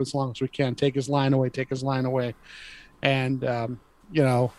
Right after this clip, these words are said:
that's the type of racing it is. Maybe it'll change next year, but, uh, you know, the next, next week at least, um, hopefully Ryan can continue to do that and, and stay right up there.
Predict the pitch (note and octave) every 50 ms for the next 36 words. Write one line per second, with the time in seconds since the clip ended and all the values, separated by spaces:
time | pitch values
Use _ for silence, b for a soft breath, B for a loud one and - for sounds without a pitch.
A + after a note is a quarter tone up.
0 | b b b b b b b - D#3 D3 - - - D3 - - - E3 D#3+ -
1 | - C#3+ D3 E3 F#3 - - - - - F#3+ F3+ F3+ F3 F3+ F3+ F3 E3+ D3 -
2 | D3+ D3+ D3 D3+ E3 D#3+ D#3 D3+ - - D#3+ D#3+ D3+ B2 C#3+ D#3 D3+ - - -
3 | E3 D#3+ D3+ C3+ C3 B2 - - B2+ B2 B2 B2 A#2+ A#2 A#2 A#2+ C3 C#3+ C#3 B2+
4 | B2 B2+ C3 D3+ D#3 - - - - - - D#3+ - - - - D#3 G3 G3+ -
5 | E3 D3+ C#3 C#3 C#3+ C#3 - - C#3+ C3+ B2+ B2+ B2+ C3 - - D#3+ D3 - -
6 | D3 C#3+ C3+ C#3 D3 C#3+ C#3+ C#3 C3 - C#3 C3 - - C#3 C3+ C3 - D#3 D#3
7 | D3+ C#3+ B2 B2 B2 C#3+ F#3+ F#3+ E3 C3 A2 A2+ - - C#3 B2 A#2 - _ _
8 | _ _ _ - - _ _ - B2+ B2 - - - D3 C#3+ C#3 C#3+ C#3 C#3 C#3
9 | - - B2 G#2+ G#2 G2+